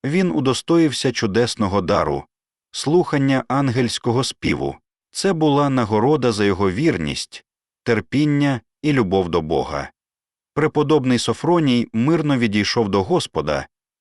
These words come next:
залишивши після себе світлий слід у історії церкви. Його нетлінні мощі до сьогодні спочивають у дальніх печерах Києво-Печерської лаври, називаних також печерами преподобного Феодосія.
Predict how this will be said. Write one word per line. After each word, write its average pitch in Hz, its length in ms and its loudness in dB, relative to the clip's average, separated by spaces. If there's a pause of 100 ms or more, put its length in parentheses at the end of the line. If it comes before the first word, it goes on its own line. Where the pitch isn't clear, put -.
(120)
залишивши 147 720 0
після 117 320 -2
себе 131 400 -2
світлий 117 500 -2
слід 151 480 -2 (120)
у 143 120 2
історії 117 540 2
церкви. 73 580 -4 (280)
Його 160 360 2
нетлінні 123 480 2
мощі 117 580 -2 (460)
до 135 160 0
сьогодні 143 520 0
спочивають 123 800 0
у 120 100 0
дальніх 107 440 0
печерах 117 720 -2 (280)
Києво-Печерської 117 1040 0
лаври, 92 520 0 (500)
називаних 139 600 0
також 151 400 -2
печерами 135 680 0
преподобного 92 760 -2
Феодосія. 73 800 -4